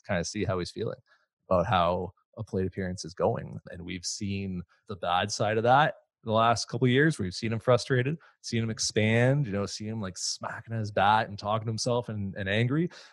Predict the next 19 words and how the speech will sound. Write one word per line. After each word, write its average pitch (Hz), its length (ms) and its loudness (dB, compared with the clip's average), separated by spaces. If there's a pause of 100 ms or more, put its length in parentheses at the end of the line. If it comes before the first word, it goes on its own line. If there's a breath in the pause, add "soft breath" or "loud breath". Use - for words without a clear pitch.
(100)
Um, 107 460 4
and 101 160 -4
for - 80 -6
those 120 220 6
of 131 60 4
us 131 160 4
who, 127 60 -2
like, 104 140 -4
watched 92 360 0
him 104 280 0
coming 107 220 0
up - 120 -2
through 117 100 -4
the 90 60 0
minors, 92 520 2 (220 soft breath)
we've 120 140 2
also 143 240 4
seen, 120 320 2
like, 95 200 0